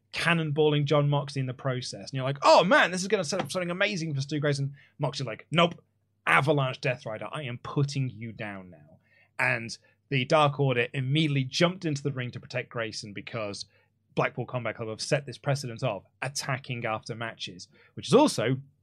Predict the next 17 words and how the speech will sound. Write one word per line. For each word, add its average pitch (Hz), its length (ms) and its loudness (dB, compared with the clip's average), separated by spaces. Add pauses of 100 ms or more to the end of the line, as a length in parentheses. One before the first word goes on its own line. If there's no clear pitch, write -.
(200)
very, 180 320 6
very 175 180 6
smart 151 440 0 (200)
because 226 240 6
that's 180 260 4
what 175 140 -2
they 170 100 2
do 147 180 4
later 127 300 0
on 123 80 -4
in 123 60 -6
the 127 60 -4
show. 123 240 0
They're 113 120 -2
telling 156 260 0
your 147 180 2
audience, 131 360 -2